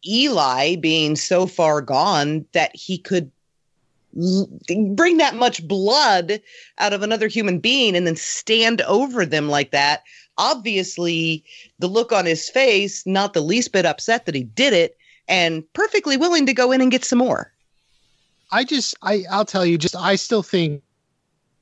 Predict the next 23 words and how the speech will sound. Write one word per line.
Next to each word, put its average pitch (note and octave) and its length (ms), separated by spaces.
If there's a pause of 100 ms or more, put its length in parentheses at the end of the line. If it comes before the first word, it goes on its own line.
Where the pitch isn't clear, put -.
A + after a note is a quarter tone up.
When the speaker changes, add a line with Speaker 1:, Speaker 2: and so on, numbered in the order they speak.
(200)
Speaker 2:
y-, E3+ 460
you F3 100
know, D#3+ 160
this E3 180
was D#3 160
my D3+ 140
initial C#3+ 400
reaction. C3 540 (420)
It's E3+ 220
just A3 200
a B3 60
sparring D#3+ 400
match. C#3 340
You D3+ 120
know, C#3+ 80
Cobra F#3 280
Kai, C3+ 320
they C3+ 120
do E3+ 160
this E3 200
in E3+ 260
training. C#3+ 520 (480)
Um, C3+ 340